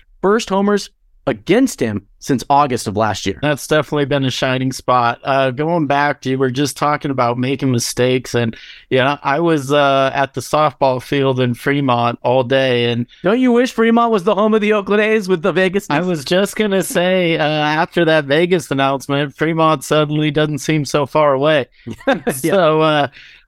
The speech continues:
Speaker 1: A lot
Speaker 2: uh,
Speaker 1: closer
Speaker 2: it
Speaker 1: than
Speaker 2: still
Speaker 1: Vegas.
Speaker 2: is, right? But, uh, <laughs>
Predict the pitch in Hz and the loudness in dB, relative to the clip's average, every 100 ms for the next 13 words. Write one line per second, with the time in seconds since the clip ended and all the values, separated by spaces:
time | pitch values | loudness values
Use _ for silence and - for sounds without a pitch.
0 | - 151 151 196 196 208 190 175 170 165 | -2 0 0 0 0 0 0 2 0 2
1 | 156 143 123 117 127 135 127 127 117 214 | 2 2 0 0 0 0 2 0 0 0
2 | 151 131 - | 0 0 -2